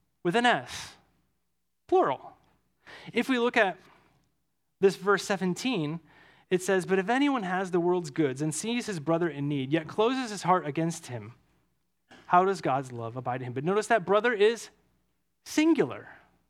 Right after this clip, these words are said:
Now, this is a really important thing for us to understand as we respond to the abiding Holy Spirit in our lives. The Holy Spirit tells us when we need to get specific in our benevolence,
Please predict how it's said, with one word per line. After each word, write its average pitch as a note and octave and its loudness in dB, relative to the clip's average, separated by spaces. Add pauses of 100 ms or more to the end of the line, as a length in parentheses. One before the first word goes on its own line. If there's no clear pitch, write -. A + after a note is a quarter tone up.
(440)
Now, A3 4
this C#4+ 2
is D4+ 2
a A#3+ 6
really A3 2
important F3+ 0
thing G#3 0
for F3+ -2
us F#3 0
to F3+ -2
understand F3+ -2
as D#3+ 0
we G3+ -2
respond G3 2
to F#3+ -4
the E3 2
abiding E3+ 2
Holy D#3+ 0
Spirit E3 0
in D3 -4
our C3 0
lives. B2+ -8 (240)
The F#3+ 2
Holy C#4 2
Spirit E3+ 2 (760)
tells C4 4
us D3 -2 (760)
when G#3+ 2
we A#3+ 0
need B3+ 0
to A#3 -4
get G#3 4
specific E3 -2
in D3+ 0
our D3+ 0
benevolence, C#3+ -4